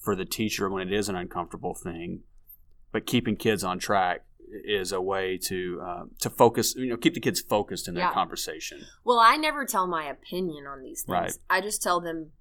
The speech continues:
Speaker 2: what's happened, like, the history of it.
Speaker 1: Right.
Speaker 2: So I'm not gonna stand and say,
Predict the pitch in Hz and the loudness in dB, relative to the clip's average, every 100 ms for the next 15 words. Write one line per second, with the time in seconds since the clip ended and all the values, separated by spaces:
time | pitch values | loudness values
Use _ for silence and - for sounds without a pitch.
0 | _ - - 175 180 180 - 175 165 160 | _ -20 -18 -2 -2 0 4 6 6 2
1 | 156 165 160 - 156 - 196 - 151 147 | -8 -4 -4 -4 -10 -6 -4 -4 -6 -12
2 | 143 135 117 - _ - 90 - - 220 | -14 -14 -16 -18 _ -2 -2 -2 2 6
3 | 220 247 208 208 202 - 185 180 175 170 | 8 6 2 0 0 -2 -2 -6 -6 -6
4 | 160 175 156 151 151 147 | -4 -2 -2 -4 -6 -12